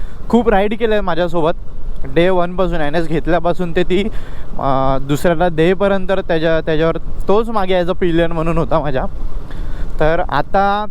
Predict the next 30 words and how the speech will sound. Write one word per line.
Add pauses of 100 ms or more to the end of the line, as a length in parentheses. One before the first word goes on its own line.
त्याच्यासाठी
पण
ही
गाडी
नवीनच
आहे, (920)
तर
त्याचा
पण (440)
पिलियनमध्ये
भाई
तुझा
पण
अपडेट
झाला
आहे,
म्हणजे
मी
तरक्की
केली
आहे,
तुझी
पण
तरक्की
घालते,
झाली
आहे
पिलियनमध्ये
आता
बसायची.